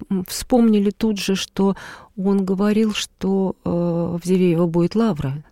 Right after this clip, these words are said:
Но это было совершенно безумие, потому что весь двадцатый век,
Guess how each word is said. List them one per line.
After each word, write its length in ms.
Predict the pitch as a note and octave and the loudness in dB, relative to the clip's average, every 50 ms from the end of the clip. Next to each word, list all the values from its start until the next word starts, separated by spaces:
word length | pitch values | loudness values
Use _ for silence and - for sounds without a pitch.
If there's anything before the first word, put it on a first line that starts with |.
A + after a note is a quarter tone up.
| - | -4
Но 280 | G3 G3+ G#3 G3+ F#3 - - | 0 2 2 4 2 2 0
это 220 | G3+ G3 - G3+ | 0 0 2 2
было 260 | F3+ E3+ G3 F#3 F3+ E3+ | 2 2 2 2 2 2
совершенно 480 | - - E3 - - - A#3 G#3+ G3 | 0 -2 -4 -2 0 2 4 4 4
безумие, 560 | E3 D#3+ F3+ F3+ E3+ G3 A#3+ C#4 C4 A#3 G3+ | 4 2 2 2 4 4 4 6 6 6 4
потому 380 | E3 - E3 - F3 E3+ F3 F3 | 2 0 -2 -2 0 0 0 -2
что 160 | - - F3+ | -4 -2 0
весь 180 | E3 G3+ G#3 F3 | 2 2 2 2
двадцатый 580 | F3 E3 E3 E3 - - G3 F3 - - D#3 | 2 0 0 0 0 0 -2 -2 -2 -2 -4
век, 400 | D3 D#3 G3 A#3+ C4+ - - - | -2 0 2 0 0 -2 -6 -14